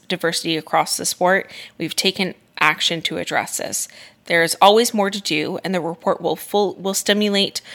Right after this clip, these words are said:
thoughts about further actions that are required." In addition to that, they, as a result of the report, Formula One themselves has given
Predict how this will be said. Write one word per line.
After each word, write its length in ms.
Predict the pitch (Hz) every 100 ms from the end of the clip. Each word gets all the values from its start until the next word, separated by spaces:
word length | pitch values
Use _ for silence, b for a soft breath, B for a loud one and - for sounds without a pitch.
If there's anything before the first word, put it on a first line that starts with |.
| B B -
thoughts 260 | 151 -
about 260 | 196 165 -
further 240 | 208 208
actions 440 | - 143 - 180 175
that 120 | 156
are 120 | 151
required." 720 | 156 - - - 73 139 202 _ B B B -
In 140 | 196
addition 520 | 190 - 190 190 202
to 120 | 196 196
that, 420 | 160 160 - - _ _ -
they, 540 | 190 175 165 165 165 - -
as 180 | 208
a 60 | 196
result 420 | 196 190 180 180 -
of 160 | 185 185
the 160 | 180
report, 640 | 175 170 - 175 214 - - B B B B
Formula 340 | 208 190 185
One 240 | 175 170
themselves 680 | 170 175 180 165 165 185 190
has 520 | - - 175 165 165 - -
given 500 | 185 180 175 170